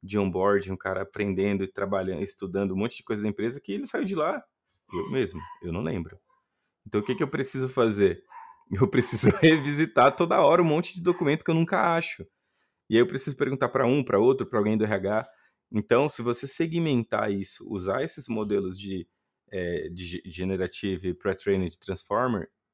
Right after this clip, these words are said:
treinar os documentos da empresa, sejam eles documentos de sistema, documentos burocráticos da empresa, você consegue ter direcionamentos ali com perguntas ou com prompts bem direcionados,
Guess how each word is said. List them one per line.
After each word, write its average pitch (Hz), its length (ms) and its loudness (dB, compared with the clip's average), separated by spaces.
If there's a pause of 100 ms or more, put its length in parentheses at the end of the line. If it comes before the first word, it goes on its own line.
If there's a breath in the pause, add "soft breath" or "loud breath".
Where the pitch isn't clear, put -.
(360)
treinar 120 480 2
os 175 100 -4
documentos 123 500 -4
da 101 80 -4
empresa, 101 560 -4 (320)
sejam 117 400 0
eles 95 160 -2
documentos 98 400 -6
de 95 160 -12
sistema, 107 520 -8 (460)
documentos 98 500 -6
burocráticos 95 800 -4
da 90 120 -8
empresa, 101 500 -6 (440)
você 101 220 -6
consegue 104 480 -4
ter 110 200 -6
direcionamentos 101 840 -4
ali 92 160 -6
com 101 240 -4
perguntas 101 640 -2
ou 92 140 -4
com 101 180 -4
prompts 101 520 -4
bem 110 300 0
direcionados, 107 920 -4